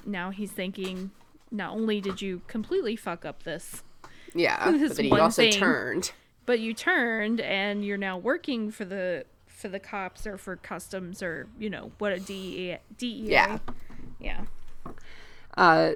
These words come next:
Speaker 2: so, and you get to see a little, like, Eddie kind of gets some of his spine back
Speaker 1: Mm-hmm.
Speaker 2: in this interaction with customs, because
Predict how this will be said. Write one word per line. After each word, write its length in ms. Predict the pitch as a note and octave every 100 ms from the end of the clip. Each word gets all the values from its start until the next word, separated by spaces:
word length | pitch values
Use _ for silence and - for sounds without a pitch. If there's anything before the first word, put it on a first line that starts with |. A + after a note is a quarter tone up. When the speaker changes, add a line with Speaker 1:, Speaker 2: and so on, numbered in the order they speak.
| -
Speaker 2:
so, 720 | - - F3 E3 D#3+ D#3 - - - _ -
and 300 | G#3+ A3+ G#3+
you 100 | G#3
get 160 | -
to 100 | D4+
see 160 | C#4+ A#3+
a 60 | G3
little, 340 | F3+ E3 D#3+
like, 240 | D3 D3 -
Eddie 500 | D#3 D#3 D3+ D3 C#3+ C#3+ - - - -
kind 320 | - D#3+ D3
of 100 | C#3+ -
gets 720 | C#3+ C#3+ - - - - - - -
some 320 | - - D#3
of 100 | C3+
his 140 | C3
spine 500 | - - E3+ D#3 D#3+
back 480 | C#3 C3 - - - - - -
Speaker 1:
Mm-hmm. 300 | C4 B3+ A3+
Speaker 2:
in 580 | D#3 D3 C#3+ C#3+ D#3+ F3 -
this 440 | - C#3+ - - - -
interaction 640 | D#3 C#3+ C#3 - D3 C3
with 320 | C3+ B2 - -
customs, 640 | C#3 - - A2 - -
because 440 | D3 - A2+ -